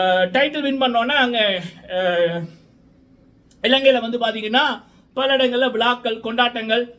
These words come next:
அந்த போஸ்டர் அடிக்கிறத விட, அதை விட பத்து மடங்கு அங்க பல்லவி பிரசாத்துக்கு ஆந்திரா, தெலுங்கானால அவ்வளோ தூரம் ஊர் ஊரா கொண்டாடி கொண்டிருக்காங்க. ஏன்னா, மக்களோட கருத்தை நாகார்ஜுன அவர்கள் மக்களின் பிரதிநிதியாக அங்க செயற்படுத்தினார், கொண்டாடுறாங்க.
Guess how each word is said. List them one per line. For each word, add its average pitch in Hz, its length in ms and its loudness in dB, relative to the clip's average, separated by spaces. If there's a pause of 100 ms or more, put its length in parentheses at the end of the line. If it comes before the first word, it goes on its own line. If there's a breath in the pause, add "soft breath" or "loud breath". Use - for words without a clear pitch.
(100)
அந்த 220 220 -2
போஸ்டர் 269 420 2
அடிக்கிறத 240 380 -4
விட, 185 180 -4
அதை 262 260 0
விட 285 180 0
பத்து 269 380 -4
மடங்கு 311 280 0
அங்க 277 200 -2
பல்லவி 254 260 2
பிரசாத்துக்கு 240 480 -4
ஆந்திரா, 226 400 -4
தெலுங்கானால 220 560 -2
அவ்வளோ 254 580 -2
தூரம் 269 280 0
ஊர் 302 240 -2
ஊரா 285 200 -2
கொண்டாடி 226 300 0
கொண்டிருக்காங்க. 180 520 -10 (520 soft breath)
ஏன்னா, 208 260 0 (160)
மக்களோட 269 560 0
கருத்தை 247 300 -2
நாகார்ஜுன 247 460 0
அவர்கள் 240 260 -4
மக்களின் 262 440 0
பிரதிநிதியாக 247 600 2
அங்க 269 300 0
செயற்படுத்தினார், 262 760 0
கொண்டாடுறாங்க. 302 720 0